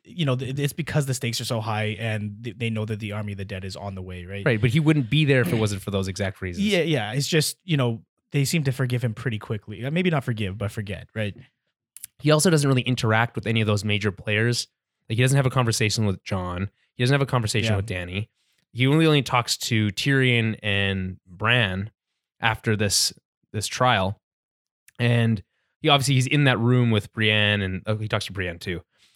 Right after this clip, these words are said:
Speaker 2: but he's in that room with all the other people later
Speaker 1: Right.
Speaker 2: on. But it's not like he's having a private
Speaker 1: <clears throat>
Speaker 2: conversation with someone who has a lot of power in this ci-, circumstance, you know?
Speaker 1: Yeah, which
Speaker 2: So
Speaker 1: is, uh, again, passing on. You'd think that Daenerys or Jon would want to speak with him,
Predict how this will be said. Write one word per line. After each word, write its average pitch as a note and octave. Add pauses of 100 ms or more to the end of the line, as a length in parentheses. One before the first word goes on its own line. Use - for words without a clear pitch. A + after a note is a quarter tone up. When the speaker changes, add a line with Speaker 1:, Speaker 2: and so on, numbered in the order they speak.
(140)
Speaker 2:
but G#2 (240)
he's B2+
in C3+
that A#2+
room B2
with A2
all A2
the G#2+
other G2+
people C3+
later A2+
Speaker 1:
Right. G#2+
Speaker 2:
on. B2 (520)
But C3
it's B2
not D3+
like C3+
he's B2
having A2+
a G#2
private A2+
Speaker 1:
<clears throat> F2
Speaker 2:
conversation G#2
with G2
someone G#2+
who G#2
has G2
a F#2+
lot F2+
of F2+
power A2
in A#2
this A2
ci-, B2 (140)
circumstance, B2
you A2
know? A2 (400)
Speaker 1:
Yeah, B2+ (120)
which D3+
Speaker 2:
So G#2+
Speaker 1:
is, F#2+
uh, F3+
again, F3
passing E3
on. C#3+
You'd B2+
think D3+
that C3+
Daenerys A#2+
or A2
Jon A2
would G2+
want G#2
to A2
speak -
with G#2
him, F#2+